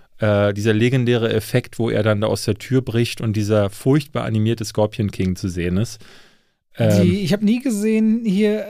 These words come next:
Speaker 2: auch Liebe macht mal Ferien zwei oder Zahnfee auf Bewährung.
Speaker 1: Zahnfee auf Bewährung, ja, doch, das war noch so ein Film, den ich zu alten, äh, ich glaub, Gamona-Zeiten oder so, äh, gucken musste. Die Reise zum magischen Berg habe ich ja tatsächlich mal ein Interview mit ihm geführt.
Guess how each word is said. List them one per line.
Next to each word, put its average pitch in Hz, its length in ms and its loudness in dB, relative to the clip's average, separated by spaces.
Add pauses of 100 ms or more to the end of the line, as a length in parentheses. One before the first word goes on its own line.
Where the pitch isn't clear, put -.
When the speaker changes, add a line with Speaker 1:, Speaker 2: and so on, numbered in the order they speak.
(160)
Speaker 2:
auch 196 280 -2
Liebe 226 280 2
macht 220 260 -2
mal 208 160 0
Ferien 208 580 0
zwei 175 380 -2
oder 185 240 -2
Zahnfee 208 640 -2
auf 185 240 -8
Bewährung. 165 720 -4
Speaker 1:
Zahnfee 139 480 2
auf 123 100 -2
Bewährung, 123 500 2
ja, 117 240 4
doch, - 240 -2
das - 220 -6
war 113 100 2
noch 110 120 0
so 113 100 -4
ein 101 40 -2
Film, 120 280 0
den 104 100 -2
ich 107 200 -2
zu - 160 -6
alten, 104 420 0 (100)
äh, 98 220 0
ich 90 100 -6
glaub, - 220 -8
Gamona-Zeiten 104 760 0
oder 98 160 0
so, 92 120 -4 (260)
äh, 107 220 -4
gucken 113 280 -2
musste. 147 420 0 (600)
Die 117 60 2
Reise 117 280 0
zum - 160 -2
magischen 110 380 0
Berg 104 300 0
habe 117 100 -2
ich 110 80 -8
ja 107 100 2
tatsächlich 107 520 -4
mal 104 80 0
ein 101 80 0
Interview 104 340 0
mit 95 140 -2
ihm 98 160 -4
geführt. 101 440 -4